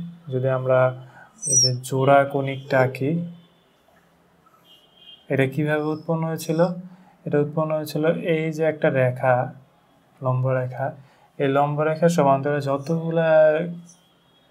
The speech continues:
কাটই করি না কেন, এই কাট করলে আমরা যেই অংশটা, এই কাটের অংশটা যেটা পাবো, সেই অংশটা আসলে দেখতে এদিকে যদি আমরা আঁকি কাটের অংশটা,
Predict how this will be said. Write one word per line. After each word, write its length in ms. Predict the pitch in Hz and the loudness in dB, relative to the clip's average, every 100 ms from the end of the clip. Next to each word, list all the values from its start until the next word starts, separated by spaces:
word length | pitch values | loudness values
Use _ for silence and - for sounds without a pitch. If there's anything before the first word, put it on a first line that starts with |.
| _ _ _ - | _ _ _ 2
কাটই 300 | 147 143 147 | 6 6 4
করি 200 | 151 151 | 2 2
না 120 | 147 | 0
কেন, 180 | 147 151 170 170 - - - | 0 2 0 -2 -8 -16 -8
এই 100 | 147 | 2
কাট 280 | 156 151 151 | 6 6 4
করলে 160 | 151 | 4
আমরা 220 | 156 156 156 | 4 4 2
যেই 680 | 135 143 147 156 156 151 - 214 | 2 0 0 0 -4 -8 -10 -2
অংশটা, 460 | 160 143 - 151 | 0 0 -2 0
এই 80 | 156 | 0
কাটের 420 | 151 151 151 151 | 6 6 6 2
অংশটা 340 | 151 147 160 151 | 0 -2 -2 -2
যেটা 180 | 147 147 | 0 4
পাবো, 440 | 151 135 131 - - - - | 4 4 0 -4 -10 -20 -8
সেই 140 | 156 | -4
অংশটা 280 | 151 147 156 | -4 -4 -2
আসলে 220 | 151 160 | -2 -2
দেখতে 340 | 143 143 143 147 | -2 -4 -2 -2
এদিকে 240 | 147 147 | 0 -4
যদি 140 | 147 | -4
আমরা 220 | 147 147 147 | -4 0 2
আঁকি 400 | 135 131 143 135 | 0 -2 -4 -2
কাটের 320 | 143 139 135 | 0 0 -2
অংশটা, 440 | 135 131 127 139 | -4 -6 -4 -4